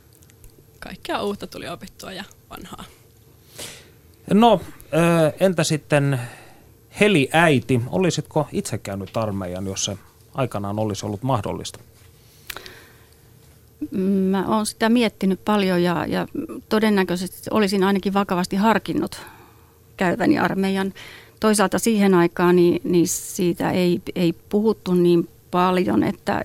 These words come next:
Speaker 3: että just tää johtamiskoulutus on sellainen, mitä mä oon niinku kadehtinut tosi paljon näiltä, näiltä nykynaisilta. Et sitä on täytynyt sitten opetella ihan, ihan niinku alkeista lähtien.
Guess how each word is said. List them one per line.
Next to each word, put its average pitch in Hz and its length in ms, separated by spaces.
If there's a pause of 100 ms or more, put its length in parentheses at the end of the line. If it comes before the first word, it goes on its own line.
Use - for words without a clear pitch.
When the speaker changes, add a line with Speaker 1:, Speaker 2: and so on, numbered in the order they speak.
Speaker 3:
että 180 260
just 175 220
tää 185 140
johtamiskoulutus 185 1080
on 190 100
sellainen, 220 440
mitä 202 260
mä 185 160
oon 190 140
niinku 208 180
kadehtinut 196 800 (600)
tosi 190 240
paljon 175 560 (180)
näiltä, 202 420 (140)
näiltä 185 380 (220)
nykynaisilta. 190 920 (800)
Et 185 160
sitä 196 260
on 180 120
täytynyt 180 400
sitten - 480
opetella 175 600
ihan, 180 400 (320)
ihan 175 380
niinku 196 260 (680)
alkeista 185 600
lähtien. - 640